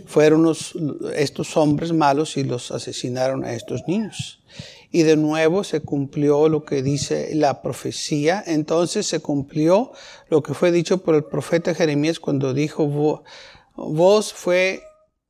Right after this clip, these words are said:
voz fue oída en Ramá, gran lamentación, lloro y gemido, Raquel que lloraba a sus hijos,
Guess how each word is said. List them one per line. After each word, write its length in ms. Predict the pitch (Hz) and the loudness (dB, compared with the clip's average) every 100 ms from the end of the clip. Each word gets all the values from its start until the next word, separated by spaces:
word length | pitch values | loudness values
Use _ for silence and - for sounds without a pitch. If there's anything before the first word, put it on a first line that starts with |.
| _ _ _ - - - _ _ | _ _ _ -20 -20 -20 _ _
voz 520 | 160 156 202 190 - - - - | -2 4 4 4 -2 -16 -20 -20
fue 560 | - 165 170 175 180 185 | -6 0 0 0 -4 -6
oída 640 | 185 156 170 170 175 170 - | -4 -2 0 0 -2 -6 -14
en 240 | - 151 139 | -8 -6 -4
Ramá, 560 | 135 139 165 - - _ _ _ _ _ - | -4 -2 -4 -6 -18 _ _ _ _ _ -2
gran 360 | 165 180 185 | 2 2 2
lamentación, 1120 | 175 156 143 - - - - 165 156 131 127 - _ - | 0 -2 -4 -8 -10 -8 -2 -2 -2 -6 -12 -20 _ -10
lloro 640 | 143 151 170 180 175 - _ | 2 6 6 4 -2 -8 _
y 100 | - | -20
gemido, 720 | - 139 139 165 123 151 - _ _ - | -12 -8 -4 -4 -4 -8 -12 _ _ -10
Raquel 640 | - 151 - - 175 180 175 | 0 0 0 2 2 2 0
que 140 | 147 | -2
lloraba 640 | 139 135 143 156 160 160 - | 0 2 4 4 2 -2 -10
a 100 | 156 | -8
sus 240 | - - 135 | -8 -6 -4
hijos, 560 | 151 - - - - | -4 -8 -16 -18 -20